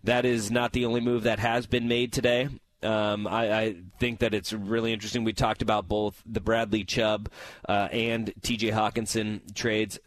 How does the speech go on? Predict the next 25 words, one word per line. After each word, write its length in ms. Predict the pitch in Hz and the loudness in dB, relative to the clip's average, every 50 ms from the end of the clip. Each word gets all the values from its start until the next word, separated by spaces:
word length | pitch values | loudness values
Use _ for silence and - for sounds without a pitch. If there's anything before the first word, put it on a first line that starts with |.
| - 62 | -8 -6
Uh, 100 | 95 104 | -6 -2
Bradley 360 | 92 87 110 110 107 107 107 | 0 0 0 0 0 0 -2
Chubb 260 | 98 - 123 110 98 | 0 0 0 -2 0
going 200 | 98 110 104 101 | 0 -2 -2 -2
from 180 | - 110 98 98 | -2 -4 -6 -2
Denver 460 | 90 98 107 107 107 98 110 107 107 | -2 -2 -2 -2 -2 -2 -2 -2 -2
to 200 | 95 - - 107 | -4 -6 -6 -4
Miami 560 | 98 90 90 87 87 90 101 110 113 117 117 | -2 -2 -2 0 0 0 -2 0 0 0 -2
for 220 | 107 - 104 107 98 | -2 -2 -2 -2 -2
a 60 | 92 | 0
first-round 760 | - 104 104 98 - - - _ - 98 107 101 98 95 92 | 0 -2 -2 -2 -4 -8 -16 _ -6 -2 -2 0 -2 -2 -2
pick. 260 | 92 113 104 104 104 - - - _ - - | 0 0 0 0 -2 -4 -12 -20 _ -6 -4
That's 220 | 90 85 - - | -4 -4 -4 -4
not 200 | 180 190 214 - | -2 -2 -2 -2
Miami's. 480 | 107 98 92 92 87 87 95 92 90 85 | -2 -2 -2 -2 -2 -4 -4 -6 -8 -8
It's 140 | 90 - | -4 -2
actually 380 | 92 90 87 - - 90 85 80 | -2 -2 -2 -4 -6 -6 -6 -6
San 240 | - - 98 92 85 | -6 -4 -4 -4 -4
Francisco's 600 | - 85 - 110 107 101 - - 95 92 90 85 | -6 -6 -2 -2 -2 -2 -2 -2 -2 -2 -2 -4
as 140 | 85 80 - | -8 -8 -6
part 180 | - 98 92 | -4 -4 -4
of 60 | 85 | -4
the 40 | - | -6
Trey 200 | - - 98 92 | -6 -4 -4 -2
Lance 400 | 90 95 104 113 107 - - - | -2 -2 -2 -4 -4 -6 -8 -12